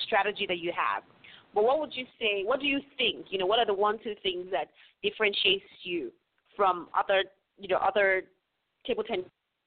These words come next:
right, other female table, what is, would you say is your number one, um, unique selling point as a player, right,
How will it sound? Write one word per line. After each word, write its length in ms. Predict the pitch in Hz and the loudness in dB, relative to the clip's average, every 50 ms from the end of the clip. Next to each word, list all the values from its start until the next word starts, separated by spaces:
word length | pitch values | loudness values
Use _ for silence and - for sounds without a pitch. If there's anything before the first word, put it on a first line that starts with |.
| _ _ _ _ _ _ _ _ | _ _ _ _ _ _ _ _
right, 140 | - - - - - | -14 -14 -10 -8 -6
other 140 | 185 202 196 - | -4 -4 -4 -6
female 220 | - 202 185 190 185 | -8 -8 -6 -6 -6
table, 160 | 208 180 151 | -8 -10 -6
what 180 | 170 196 233 254 | -2 0 0 0
is, 140 | 277 262 233 | 0 -2 -6
would 140 | 208 220 208 | -10 -16 -16
you 60 | - 226 | -8 -6
say 100 | 254 220 | -4 -4
is 120 | 208 208 - | -4 -6 -6
your 260 | 175 196 185 180 175 - - - - _ - | -4 0 0 0 0 -2 -4 -12 -20 _ -4
number 360 | 190 202 208 220 214 208 220 | 0 2 2 2 2 0 0
one, 420 | 208 196 202 196 202 202 196 202 - _ _ - _ _ _ _ _ _ | 0 2 0 0 0 -2 -6 -12 -14 _ _ -20 _ _ _ _ _ _
um, 460 | 165 170 170 170 170 170 170 170 170 175 180 175 - _ _ _ _ _ _ _ _ _ _ _ _ _ _ _ _ _ _ _ _ _ _ _ _ _ _ _ _ - | 0 2 4 4 4 2 2 0 -4 -10 -16 -20 -20 _ _ _ _ _ _ _ _ _ _ _ _ _ _ _ _ _ _ _ _ _ _ _ _ _ _ _ _ -4
unique 320 | 208 247 262 269 285 277 - - | -2 0 2 2 0 0 -2 -2
selling 280 | - 254 202 214 214 214 | -2 0 0 0 -2 -2
point 340 | - - 214 170 - - - - | 0 0 0 0 -2 -6 -10 -10
as 140 | - 160 - | -10 -8 -6
a 60 | 196 | -6
player, 340 | 196 - - 185 160 - - - - - - | -4 -2 -2 -2 -2 -2 -6 -12 -16 -16 -8
right, 380 | 185 180 165 165 196 294 294 | -4 -2 -2 -2 -2 -4 -6